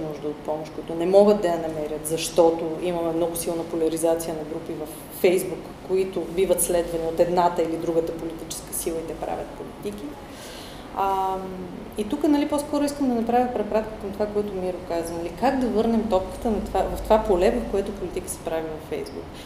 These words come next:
Дори в момента някъде в Министерство на здравеопазването се пише Национална стратегия за детско и юношеско здраве, а, която не е ясно къде се пише, не е ясно от кого се пише и нещо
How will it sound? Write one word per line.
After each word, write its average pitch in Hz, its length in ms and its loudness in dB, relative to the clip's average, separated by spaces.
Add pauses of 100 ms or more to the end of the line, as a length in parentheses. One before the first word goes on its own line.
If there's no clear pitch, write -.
(140)
Дори 254 200 8
в 311 200 4
момента 214 560 2
някъде 247 440 4
в 226 120 -4
Министерство 208 500 0
на 196 100 -2
здравеопазването 202 800 -2
се - 120 -6
пише 226 280 -6
Национална 202 680 -2
стратегия 180 520 -2
за 156 80 -4
детско 165 360 -4
и 160 120 -6
юношеско 165 380 -6 (180)
здраве, 233 500 -2 (680)
а, 202 440 0
която 233 220 2
не 214 180 6
е 214 120 6
ясно 180 500 2 (220)
къде 170 200 0
се - 220 -2
пише, 294 400 -2
не 226 180 6
е 214 80 8
ясно 190 340 4
от 160 80 -10
кого 175 280 0
се 240 120 0
пише 320 300 -2
и 302 80 2
нещо 247 280 2